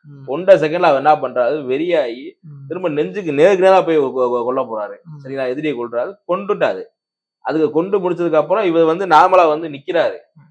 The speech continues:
Speaker 2: நின்று இந்த மாதிரி கூட அந்த வந்து நண்பர் இறந்துட்டாரு அப்படின்னு, நம்ம இழந்துட்டோம் அப்படின்னு சொல்லிட்டு கொஞ்ச நேரத்துல மயங்கி விழுகுறாரு.
Speaker 1: ம்.
Speaker 2: ஏன்னா பார்த்தா மூணு குண்டு நெஞ்சில பாய்ஞ்சிருக்கு. சரிங்களா? அப்படிதானே இறந்திருக்காரு, வேற
Speaker 1: ஆமா.
Speaker 2: எங்கேயும் ப-, இல்ல தலையில
Speaker 1: இல்ல.
Speaker 2: படல.
Speaker 1: கிடையாது, கிடையாது.
Speaker 2: நெஞ்சில, நெஞ்சில தாங்கி இறந்திருக்காரு. அதுக்கு யாரு முழு காரணம்? அரசு தானே,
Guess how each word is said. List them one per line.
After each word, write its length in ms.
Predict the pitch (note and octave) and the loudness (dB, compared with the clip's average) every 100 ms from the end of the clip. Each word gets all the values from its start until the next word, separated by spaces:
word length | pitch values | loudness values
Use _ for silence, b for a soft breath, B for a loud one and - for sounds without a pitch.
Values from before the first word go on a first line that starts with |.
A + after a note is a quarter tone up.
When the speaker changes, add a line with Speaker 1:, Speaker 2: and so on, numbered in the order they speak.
| - | -12
Speaker 2:
நின்று 300 | E3 F#3+ G#3 | -8 0 0
இந்த 180 | F3+ | 2
மாதிரி 220 | E3+ F3+ E3+ | 0 0 0
கூட 160 | F3+ | 0
அந்த 480 | E3+ D#3 C#3+ C3+ C3+ | 0 0 0 0 -2
வந்து 160 | C3+ E3 | -2 -4
நண்பர் 300 | D3 D3+ C#3+ | -4 -4 -4
இறந்துட்டாரு 720 | C3 D#3 D3 C3+ A2+ A#2+ A2 - _ _ - | -4 -6 -4 -2 -2 -6 -8 -12 _ _ -4
அப்படின்னு, 320 | B2 D#3+ E3+ | -4 -2 -4
நம்ம 160 | D3+ C3+ | -4 -2
இழந்துட்டோம் 640 | C3+ E3 D3+ B2+ C3 - - | 0 0 -2 -2 -2 -2 -6
அப்படின்னு 240 | - E3+ | -6 -6
சொல்லிட்டு 580 | D#3+ D3+ F#3+ F#3 B2+ C3 | -4 -2 -2 -2 -4 -4
கொஞ்ச 220 | C3+ D#3+ | -4 -4
நேரத்துல 180 | D#3+ E3 | -4 -4
மயங்கி 260 | C3+ C#3+ | -4 -6
விழுகுறாரு. 420 | B2+ A#2+ G#2+ G2+ - | -6 -8 -8 -10 -14
Speaker 1:
ம். 140 | D#3+ C#3+ C3+ C3 | -18 -18 -20 -10
Speaker 2:
ஏன்னா 280 | C3+ E3 E3+ | -2 0 0
பார்த்தா 260 | D3 C#3 E3+ | 0 -2 -4
மூணு 200 | D3 D3 | -6 -6
குண்டு 300 | C#3 D3+ C#3+ | -8 -8 -10
நெஞ்சில 160 | B2+ C#3+ | -8 -6
பாய்ஞ்சிருக்கு. 520 | A2 A2+ G#2 F2+ - _ _ _ _ _ _ _ _ _ _ _ | -6 -6 -12 -20 -20 _ _ _ _ _ _ _ _ _ _ _
சரிங்களா? 400 | C#3 C#3 C#3+ B2 | -6 -2 0 0
அப்படிதானே 360 | - - F#3 F#3 | -4 2 4 4
இறந்திருக்காரு, 380 | D3+ D3 C3+ B2+ | 2 0 0 2
வேற 180 | D#3 | 4
Speaker 1:
ஆமா. 40 | F3+ | 4
Speaker 2:
எங்கேயும் 240 | F3+ F3+ | 4 4
ப-, 100 | D#3+ | 6
இல்ல 140 | D3+ D#3 | 6 6
தலையில 380 | C#3 E3+ D#3+ | 4 4 4
Speaker 1:
இல்ல. 140 | C3+ B2 | 2 -2
Speaker 2:
படல. 240 | A#2 A2+ | -4 -6
Speaker 1:
கிடையாது, 320 | G#2+ E3 D3+ | -2 0 -2
கிடையாது. 280 | B2+ B2 C#3+ | -6 -10 -10
Speaker 2:
நெஞ்சில, 420 | F#3 G3+ F3+ D#3 | 0 6 8 6
நெஞ்சில 320 | D3 F#3+ A3 F#3+ | 2 0 2 4
தாங்கி 340 | E3+ F3 E3 | 4 4 2
இறந்திருக்காரு. 380 | D3 C#3+ C3 A#2 | 0 0 -4 -4
அதுக்கு 360 | - E3 F#3 | -6 -8 -2
யாரு 260 | F#3+ E3 G#3 | 2 4 2
முழு 220 | E3 G#3+ | 0 -2
காரணம்? 260 | F#3+ F3+ F#3 | 0 2 4
அரசு 240 | E3+ F#3+ | 2 0
தானே, 280 | - G3 E3+ | 0 0 0